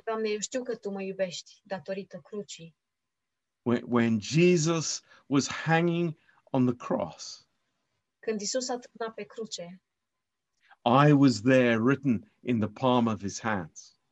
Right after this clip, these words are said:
Speaker 1: eu eram acolo și am fost scris pe palma mâinii sale.
Speaker 2: That is his love.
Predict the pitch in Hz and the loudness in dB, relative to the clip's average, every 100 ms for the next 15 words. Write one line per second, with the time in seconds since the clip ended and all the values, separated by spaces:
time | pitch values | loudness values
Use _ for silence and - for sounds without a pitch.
0 | _ 208 226 226 226 214 214 208 202 233 | _ -4 -2 0 -2 -2 -4 -6 -8 -8
1 | 202 185 180 - 196 190 214 208 - 214 | -6 -6 -6 -8 -8 -8 -10 -12 -12 -12
2 | 180 - - _ - 196 - 208 202 190 | -12 -14 -20 _ -8 -8 -6 -8 -6 -8
3 | 185 196 190 180 185 175 165 165 _ _ | -8 -10 -12 -12 -12 -12 -14 -20 _ _
4 | _ _ _ 113 117 104 - 104 90 107 | _ _ _ -2 0 -2 -6 -10 -6 -4
5 | 92 - | -4 -6